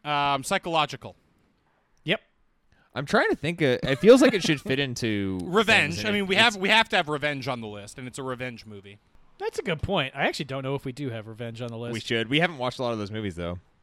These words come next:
Speaker 2: We
Speaker 1: 'Cause
Speaker 2: do
Speaker 1: most
Speaker 2: not
Speaker 1: of
Speaker 2: have
Speaker 1: them,
Speaker 2: revenge on the list.
Speaker 1: like, aren't that
Speaker 2: Guys,
Speaker 1: great.
Speaker 2: We
Speaker 1: Hey,
Speaker 2: haven't added
Speaker 1: new
Speaker 2: anything to this
Speaker 1: subs-
Speaker 2: list in a long time.
Speaker 3: When was the last
Speaker 2: Woo!
Speaker 3: edit?
Speaker 2: Uh, the last one was tourism.
Speaker 3: No, but, like, what was the date?
Speaker 2: Uh, it was when we did Joyride.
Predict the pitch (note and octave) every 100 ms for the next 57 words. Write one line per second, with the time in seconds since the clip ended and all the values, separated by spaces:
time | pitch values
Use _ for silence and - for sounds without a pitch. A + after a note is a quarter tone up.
0 | _ _ _ _ _ _ _ _ _ _
1 | C#3 C3+ D3 D3+ E3 E3 D3 C#3+ D#3 D#3
2 | D#3 F#3 F3+ - E3 D#3 A#3+ A#3 A3 A2
3 | - _ _ A3+ C#4 D#4+ B3+ G3+ C4+ A#3+
4 | A#3+ C#4 B3 A#3+ - C#4 G#4 C#4 G#3+ G3
5 | F3+ E3+ F#3 E3 C#3 C3 A#2+ A2+ D3+ E3+
6 | D#3+ D3 D3 C#3 A#2+ B2 F#2 E2+ - _
7 | - F3+ F#3+ F#3 F3 F3+ G3+ G3+ G3+ F3
8 | F3+ F3 D3 - - F3 D#3+ C#3 A#2+ B2
9 | A#2+ A#2 A#2 G#2+ G#2 G2 G#2+ F2 E2 F2
10 | F2 D#2 _ _ _ _ _ _ C#3+ D3+
11 | D3 D3+ D3+ D3+ C#3+ B2+ B2+ B2 G#2+ G2